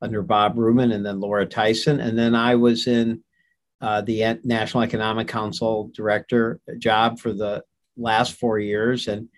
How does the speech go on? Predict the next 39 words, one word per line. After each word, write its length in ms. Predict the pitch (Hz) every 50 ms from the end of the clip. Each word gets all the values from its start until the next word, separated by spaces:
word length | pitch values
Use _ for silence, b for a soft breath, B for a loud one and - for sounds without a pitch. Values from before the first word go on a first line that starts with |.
| b b b b b _
came 260 | - - 143 135 135 123
back 280 | 127 127 127 127 -
to 80 | - 120
do 160 | 117 127 127
that 320 | 120 123 120 120 117 120 -
for 220 | - 113 110 113
about 340 | 113 110 120 113 110 110 -
three 240 | - - 127 120 117
and 80 | 113
a 40 | 117
half 340 | 117 117 110 110 104 - -
years, 540 | 117 110 110 113 113 117 120 120 117 - - _ _ _ _ _ _ -
uh, 360 | - 107 104 104 104 104 101 - - _ _ _ -
uh, 120 | - - - -
under 220 | 139 120 117 113
President 540 | 113 - 127 120 110 113 120 110 110 107 107
Obama, 640 | 110 120 127 156 160 156 151 139 120 98 95 104 107
was, 180 | 110 110 110 110 -
was 220 | 120 110 104 98
his 300 | - - 117 107 - -
second 380 | - - 117 - - 113 98 -
National 420 | 110 107 104 104 101 - 110 104
Economic 560 | 104 101 98 110 101 101 101 98 98 98 - -
Advisor. 600 | 98 92 101 101 101 101 95 - 202 196 196 b b b b b b b b b b _
You 100 | - 120
know, 100 | 117 117
when 140 | 117 127 135
you 80 | 170
put 240 | 180 175 208 196 165
those 220 | 185 170 151 139 127
eleven 480 | 131 123 127 139 139 135 131 139 131
and 120 | 123 117 113
a 60 | 117
half 320 | 120 120 117 113 117 -
years 360 | 120 120 127 131 127 120 123
together, 580 | - - 120 110 104 101 101 92 104 104 104 - b b b b b -
you 380 | 120 120 135 165 190 190 175
are 600 | 160 143 135 127 123 117 117 110 110 104 95 87 _ -
just 440 | - - 131 123 120 - - - _